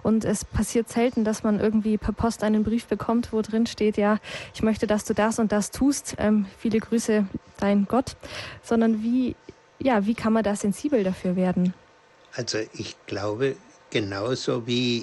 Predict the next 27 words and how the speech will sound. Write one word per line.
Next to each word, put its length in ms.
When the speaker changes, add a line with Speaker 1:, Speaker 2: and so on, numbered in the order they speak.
Speaker 2:
ich's 320
schon 260
angedeutet 720
hab, 160
Speaker 1:
Mhm. 260
Speaker 2:
dass 300
heute 340
diese 720
Wege, 480
auch 140
im, 140
mit 220
Beruf 560
und 200
so, 320
und 200
wo 80
ist 300
in, 260
äh, 40
der 100
Platz 400
im, 320
im 140
Leben 340
für 160
mich, 300